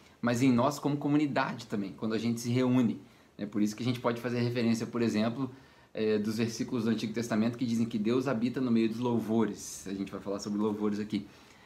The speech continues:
já já, né? O Deus habita quando a gente tá em comunidade. Algumas pessoas usam um texto fora de contexto, né?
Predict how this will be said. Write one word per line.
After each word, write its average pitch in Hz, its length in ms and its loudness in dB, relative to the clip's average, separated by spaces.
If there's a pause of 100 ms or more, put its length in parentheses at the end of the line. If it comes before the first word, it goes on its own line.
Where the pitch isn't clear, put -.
(120)
já 107 220 0
já, 92 240 -2 (240)
né? 101 160 0
O 101 140 0
Deus 107 260 0
habita 110 380 0
quando 113 380 0 (220)
a 101 60 -10
gente 101 160 -4
tá 110 100 -2
em 104 60 4
comunidade. 110 720 2
Algumas 143 320 2
pessoas 131 420 0
usam 143 220 2
um 127 160 2
texto 127 340 -2
fora 151 340 0
de - 120 -10
contexto, 127 520 -2
né? 120 140 -4